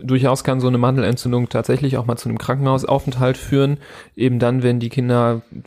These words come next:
gar keine Nahrung und Flüssigkeit mehr zu sich nehmen, kann das schon doch auch mal in eine kritische Richtung annehmen.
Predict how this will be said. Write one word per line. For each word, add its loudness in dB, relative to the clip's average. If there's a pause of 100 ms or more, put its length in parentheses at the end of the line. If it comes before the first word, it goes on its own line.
(100)
gar -6
keine 0
Nahrung 2
und -2
Flüssigkeit -4
mehr 0
zu -2
sich 0
nehmen, 2
kann -2
das -2
schon 0
doch -2
auch 0
mal 0
in -8
eine -4
kritische -4
Richtung -4
annehmen. -2